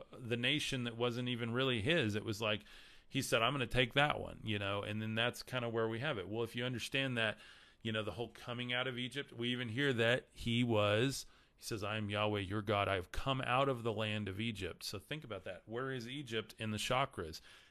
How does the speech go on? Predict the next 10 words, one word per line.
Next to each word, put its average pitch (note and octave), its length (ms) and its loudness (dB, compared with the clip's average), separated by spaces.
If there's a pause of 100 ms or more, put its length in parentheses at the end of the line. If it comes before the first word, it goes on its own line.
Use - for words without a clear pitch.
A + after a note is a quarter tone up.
(260)
Egypt C#3+ 600 -2
in B2+ 140 -4
the B2 60 -2
chakras B2+ 600 -2
is G2+ 160 -8
this, G#2 160 -8
like, G2+ 180 -6
lower G2 520 -4
carnal G2 420 -8
area. A2 420 -2